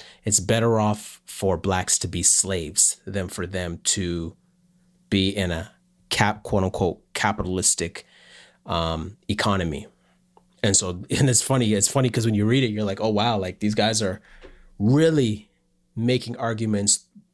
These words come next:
why it's better for a slave to be under, um, free labor than paid labor."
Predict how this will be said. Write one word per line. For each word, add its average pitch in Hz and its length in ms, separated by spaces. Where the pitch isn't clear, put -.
why 104 760
it's 104 160
better 107 580
for 110 240
a 104 80
slave 104 760
to 110 200
be 104 240
under, 95 560
um, 87 680
free 147 340
labor 98 460
than 104 200
paid 107 260
labor." 92 400